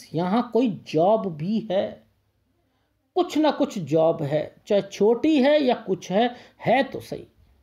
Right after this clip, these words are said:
सर मैंने किसी कंपनी में काम किया था, आ गई समझ? अब ये लिंक को मैं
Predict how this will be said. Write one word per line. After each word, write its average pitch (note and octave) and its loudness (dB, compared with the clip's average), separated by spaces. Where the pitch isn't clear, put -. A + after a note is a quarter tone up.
सर A#3 0
मैंने A3 2
किसी A3 -6
कंपनी F#3 -2
में G#3 -2
काम D3+ -6
किया - -18
था, - -20
आ F3 0
गई B3+ 0
समझ? G3 -6
अब - -2
ये F3 2
लिंक C4 2
को C4+ 2
मैं A3 2